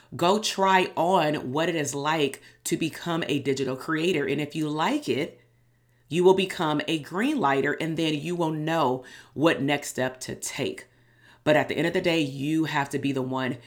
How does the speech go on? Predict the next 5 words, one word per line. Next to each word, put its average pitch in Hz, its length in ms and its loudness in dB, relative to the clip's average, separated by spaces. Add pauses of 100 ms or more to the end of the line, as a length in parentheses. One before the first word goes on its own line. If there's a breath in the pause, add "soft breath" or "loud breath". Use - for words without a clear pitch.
(200 loud breath)
to 143 140 -2
make 127 400 2 (260 soft breath)
the 120 380 -2 (180)
decision, - 760 -6
okay? 139 420 -2